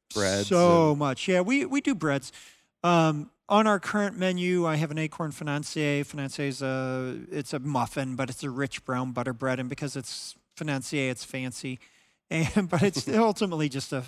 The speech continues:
Speaker 2: a muffin. I do acorn shortbread. Uh, we're doing gooey butter cake for our Saint Louis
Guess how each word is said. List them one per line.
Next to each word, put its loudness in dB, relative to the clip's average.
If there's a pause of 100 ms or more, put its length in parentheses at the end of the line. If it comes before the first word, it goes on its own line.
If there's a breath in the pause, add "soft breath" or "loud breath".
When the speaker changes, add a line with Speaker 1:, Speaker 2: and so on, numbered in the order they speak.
(140)
Speaker 2:
a -4
muffin. -6 (540 loud breath)
I 2
do 4
acorn 0
shortbread. 0
Uh, -2
we're -4
doing -2
gooey 2
butter 2
cake -2
for -4
our 0
Saint -4
Louis -4